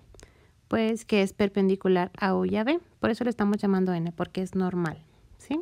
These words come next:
A los vectores U y, U, U y V. Muy bien.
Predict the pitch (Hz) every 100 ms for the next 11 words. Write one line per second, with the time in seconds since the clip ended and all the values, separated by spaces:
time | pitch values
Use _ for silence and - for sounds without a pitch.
0 | - 202 185 190 185 185 - 175 185 185
1 | 190 - - - - - - - _ _
2 | - 185 190 190 - 214 196 - - -
3 | 202 202 180 - - - - - 247 214